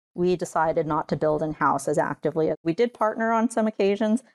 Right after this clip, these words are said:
but the vast majority of what we did was we bought enabling innovations. So, um, at the time that I was there, my team, the treasury and corporate finance team, closed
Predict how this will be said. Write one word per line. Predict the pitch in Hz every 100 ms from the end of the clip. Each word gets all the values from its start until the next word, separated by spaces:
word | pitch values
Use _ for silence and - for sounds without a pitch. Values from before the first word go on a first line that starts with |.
| _ -
but | 170
the |
vast | 185 180 -
majority | 170 165 156 160
of | 156
what | 151 156
we | 151
did | 170 156 151 160
was | 151
we | 156
bought | 135 151 147 -
enabling | 160 156 156 156 156
innovations. | 156 156 151 151 - 156 160
So, | - 160 156 - _ _ -
um, | 165 156 -
at | 165
the |
time | - 175 165 170
that | 165
I | 156
was | 151 147 -
there, | 156 151 151 151 -
my | 165 160
team, | - - 165 160 160 160 -
the | 156 151
treasury | - 180 151 160 160 160
and | 151
corporate | 165 - - -
finance | 151 160 160 160 -
team, | - 156 156
closed | - 156 160 156